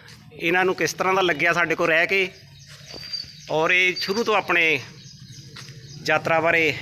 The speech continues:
ਜਾਣਕਾਰੀ ਦੇਣਗੇ ਧੀਰਜ ਕੁਮਾਰ ਜੀ। ਇਹਨਾਂ ਨੇ ਇੱਕ ਤਿੰਨ ਮਹੀਨੇ ਪਹਿਲਾਂ ਦੀ ਯਾਤਰਾ ਸ਼ੁਰੂ ਕੀਤੀ ਹੋਈ ਹੈ ਜੀ ਇਹਨਾਂ ਨੇ। ਇਹ ਧੀਰਜ ਕੁਮਾਰ ਜੀ।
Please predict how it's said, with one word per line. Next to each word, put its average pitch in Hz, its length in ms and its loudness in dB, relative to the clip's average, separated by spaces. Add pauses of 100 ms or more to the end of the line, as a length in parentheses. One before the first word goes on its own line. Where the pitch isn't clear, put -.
ਜਾਣਕਾਰੀ 147 400 2
ਦੇਣਗੇ 160 480 2 (100)
ਧੀਰਜ 139 240 0
ਕੁਮਾਰ 156 300 2
ਜੀ। 175 220 -2 (960)
ਇਹਨਾਂ 165 160 2
ਨੇ 185 100 2
ਇੱਕ 151 100 -2
ਤਿੰਨ 214 260 2
ਮਹੀਨੇ 233 240 2
ਪਹਿਲਾਂ 196 280 2
ਦੀ 190 100 0
ਯਾਤਰਾ 175 300 2
ਸ਼ੁਰੂ 165 180 0
ਕੀਤੀ 156 300 -2
ਹੋਈ 156 220 2
ਹੈ 156 60 2
ਜੀ 180 120 -2
ਇਹਨਾਂ 185 160 2
ਨੇ। 196 140 0 (1900)
ਇਹ 147 80 -2
ਧੀਰਜ 156 280 -2
ਕੁਮਾਰ 147 280 0
ਜੀ। 151 220 0